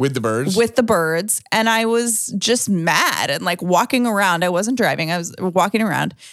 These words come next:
Speaker 2: and I
Speaker 1: Well, yeah, of course
Speaker 2: opened
Speaker 1: you weren't driving 'cause you weren't even sixteen. That would be weird.
Speaker 2: So it was my babysitter at the time, and this is a babysitter that I grew up with.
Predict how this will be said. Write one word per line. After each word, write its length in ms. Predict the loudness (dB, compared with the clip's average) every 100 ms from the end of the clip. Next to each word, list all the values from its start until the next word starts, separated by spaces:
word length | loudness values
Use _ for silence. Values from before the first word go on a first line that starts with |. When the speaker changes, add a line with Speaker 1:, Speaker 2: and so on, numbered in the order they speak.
| -20 _ _ -2
Speaker 2:
and 500 | 0 0 -2 -4 -6 _ _ _
I 460 | -4 0 0 -2 -2
Speaker 1:
Well, 100 | -2
yeah, 140 | -2 -2
of 100 | 0
course 240 | 2 2
Speaker 2:
opened 100 | 2
Speaker 1:
you 60 | 2
weren't 120 | 0
driving 340 | -2 -2 -4
'cause 180 | -6 -6
you 40 | -4
weren't 140 | -4
even 160 | -4 -6
sixteen. 460 | -6 -6 -2 -2 0
That 140 | -2
would 80 | -2
be 100 | -4
weird. 500 | -6 -6 -6 -6 -10 -14 -20 _
Speaker 2:
So 120 | -6 -4
it 40 |
was 100 | 0
my 140 | -2 2
babysitter 760 | 0 2 0 2 0 0 -4 _ _ _ _ _ _ _
at 240 | -2 -2 0
the 80 |
time, 380 | 0 2 0 0
and 100 | -2
this 140 | -2 -2
is 140 | -2
a 40 | 0
babysitter 480 | -2 0 0 0 0
that 120 | -2
I 60 | -2
grew 200 | -2 -4
up 100 | -2
with. 240 | -4 -4